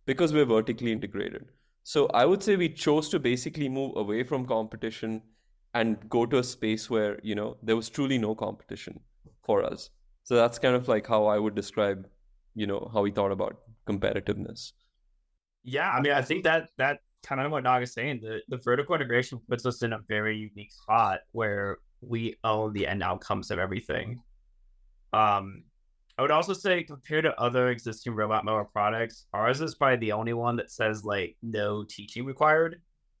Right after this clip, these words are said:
Speaker 2: Um, because we're in such a vertically integrated area, you know, you can have progressive automation. Our robots don't need to work perfectly out of the box. They can add some value and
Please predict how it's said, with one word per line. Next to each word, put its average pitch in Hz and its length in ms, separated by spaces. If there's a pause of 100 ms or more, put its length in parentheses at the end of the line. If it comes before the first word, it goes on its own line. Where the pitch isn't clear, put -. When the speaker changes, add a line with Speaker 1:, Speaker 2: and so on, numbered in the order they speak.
(400)
Speaker 2:
Um, 95 480 (340)
because 214 500
we're 170 160
in 147 100
such 143 260
a 139 40
vertically 120 420
integrated 110 600 (560)
area, 113 760 (140)
you 127 140
know, 123 100
you 117 220
can 135 320 (100)
have 131 520
progressive 110 480
automation. 101 640 (120)
Our 117 120
robots 135 400
don't 123 140
need 117 100
to 110 80
work 104 260
perfectly 120 400
out 147 80
of 147 60
the 143 40
box. 165 500 (560)
They 127 120
can 143 180
add 123 340
some 117 360
value 107 420
and 101 120